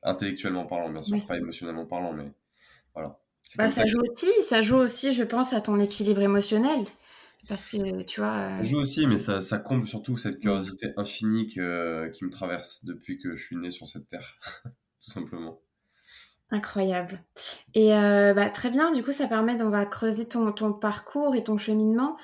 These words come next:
Speaker 2: Euh, tu nous as déjà, euh, voilà, expliqué, euh, voilà, tes, tes études, ce que,
Speaker 1: Mhm.
Speaker 2: voilà, ta, ta vie, euh, ta vie d'avant. Euh, je voudrais revenir, voilà, tu, euh, tu finis tes études, tu décides de voyager,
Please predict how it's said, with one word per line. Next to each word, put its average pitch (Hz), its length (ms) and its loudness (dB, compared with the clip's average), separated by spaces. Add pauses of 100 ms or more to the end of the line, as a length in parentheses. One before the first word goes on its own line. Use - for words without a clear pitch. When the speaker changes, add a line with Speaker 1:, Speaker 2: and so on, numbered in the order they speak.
(260)
Speaker 2:
Euh, 208 120 0
tu 202 160 -2
nous 196 200 0
as 196 80 2
déjà, 202 400 2
euh, 190 140 2
voilà, 180 180 -4
expliqué, 202 720 0
euh, 185 160 0
voilà, 185 200 -8
tes, - 260 -14
tes 190 240 -4
études, 220 680 -2
ce 180 80 -12
que, 190 120 -8
Speaker 1:
Mhm. 202 260 -6
Speaker 2:
voilà, 185 160 -6
ta, - 160 -18
ta 190 180 -8
vie, 202 300 -2
euh, 190 100 0
ta 190 160 -6
vie 202 140 -4
d'avant. 202 420 0 (380)
Euh, 202 340 2
je 202 80 -2
voudrais 208 260 0
revenir, 247 460 4
voilà, 233 200 4
tu, 202 640 2 (360)
euh, 190 400 -4 (200)
tu 208 100 -12
finis 233 280 0
tes 220 220 2
études, 254 440 0
tu 208 160 -6
décides 208 320 0
de 214 80 2
voyager, 202 800 4